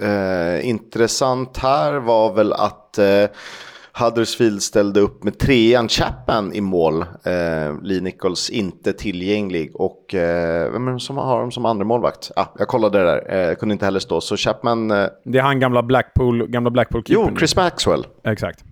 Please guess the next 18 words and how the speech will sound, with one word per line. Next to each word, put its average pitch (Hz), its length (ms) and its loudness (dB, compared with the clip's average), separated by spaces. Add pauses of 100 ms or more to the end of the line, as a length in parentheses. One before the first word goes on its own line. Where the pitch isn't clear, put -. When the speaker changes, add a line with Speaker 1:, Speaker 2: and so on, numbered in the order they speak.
(320)
Speaker 1:
Exakt. - 260 -6 (220)
Och, - 460 0
eh, 110 260 6
det 117 80 2
är 123 40 6
en 139 60 4
jättefin 143 420 2
straffräddning, 127 540 0
det 107 60 -2
måste 131 200 -2
man 147 80 2
säga. 95 300 4
Det 98 120 2
är 113 40 4
en, 151 260 -2
eh, 131 180 0
det 123 80 2
kvä-, 135 280 -2